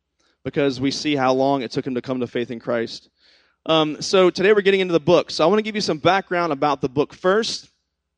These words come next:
This book is, first of all, written to Jewish Christians.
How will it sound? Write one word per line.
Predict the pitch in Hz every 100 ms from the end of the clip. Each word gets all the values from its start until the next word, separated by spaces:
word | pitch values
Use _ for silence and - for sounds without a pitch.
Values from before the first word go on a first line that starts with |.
| _ _ _ _ _
This | - 208 -
book | - 196 220 -
is, | 160 -
first | 202 202
of | 185
all, | 170 156
written | 170 196 180
to | 170
Jewish | 139 170 185 -
Christians. | - 165 - 139 90 - -